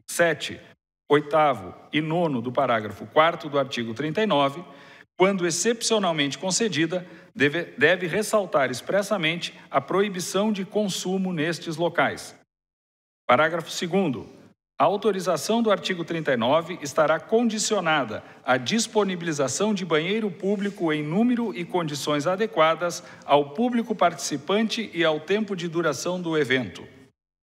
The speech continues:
Artigo sexto. Inclui o artigo trinta e nove B. Artigo trinta e nove B. Ficam os estabelecimentos que fornecem bebidas alcoólicas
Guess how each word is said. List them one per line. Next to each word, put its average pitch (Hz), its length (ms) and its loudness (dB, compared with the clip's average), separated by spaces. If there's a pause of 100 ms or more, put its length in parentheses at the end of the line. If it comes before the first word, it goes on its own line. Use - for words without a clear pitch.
(240)
Artigo 180 400 2
sexto. - 500 0 (520)
Inclui 208 520 0
o 175 120 2
artigo 180 400 0
trinta 196 320 0
e 170 40 2
nove 165 360 0
B. 135 340 -2 (920)
Artigo 185 380 2
trinta 196 300 -2
e 175 40 2
nove 165 280 0
B. 135 260 -2 (580)
Ficam 233 560 4
os 165 200 -2
estabelecimentos 196 880 0
que 214 120 -2
fornecem 165 540 0
bebidas 180 420 0
alcoólicas 151 800 2